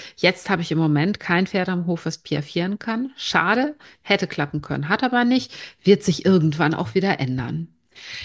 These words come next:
Wird, ähm, und das lässt sich natürlich viel leichter sagen, wenn man mal einen Stall mit vier oder fünf Pferden hatte, die das alles konnten.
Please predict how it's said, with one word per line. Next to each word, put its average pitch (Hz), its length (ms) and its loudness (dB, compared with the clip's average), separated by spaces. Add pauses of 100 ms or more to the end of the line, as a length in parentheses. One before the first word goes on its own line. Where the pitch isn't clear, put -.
(200)
Wird, 180 580 6 (100)
ähm, 165 420 6
und 165 240 4
das 165 100 2
lässt 208 200 4
sich 202 120 0
natürlich 190 380 0
viel 240 220 2
leichter 190 420 2
sagen, 175 480 2
wenn 160 160 0
man 170 160 0
mal 160 140 2
einen 165 100 2
Stall 175 300 0
mit 170 180 -2
vier 180 180 0
oder 160 120 0
fünf 339 260 0
Pferden 139 380 0
hatte, - 240 -8
die - 140 -14
das 147 180 -6
alles 139 260 -6
konnten. 247 540 0